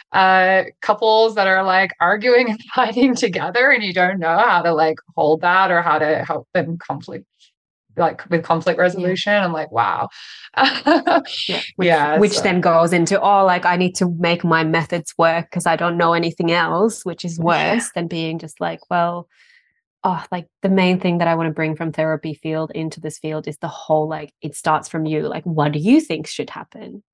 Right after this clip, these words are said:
Speaker 2: You know, like,
Speaker 1: Yeah.
Speaker 2: what's your ideal, like, out-, outcome? Like, therapists,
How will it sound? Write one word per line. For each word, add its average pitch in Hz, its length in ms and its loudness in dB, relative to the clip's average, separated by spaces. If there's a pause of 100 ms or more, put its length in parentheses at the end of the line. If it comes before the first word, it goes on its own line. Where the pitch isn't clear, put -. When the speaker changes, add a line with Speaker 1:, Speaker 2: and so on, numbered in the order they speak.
Speaker 2:
You 185 120 -10
know, 156 120 -6
like, 170 180 -10
Speaker 1:
Yeah. 160 120 -2
Speaker 2:
what's 180 400 -4
your 185 500 0 (180)
ideal, 156 360 -4
like, - 240 -8
out-, - 200 -14
outcome? 165 460 -8
Like, 170 240 -12
therapists, 175 800 -4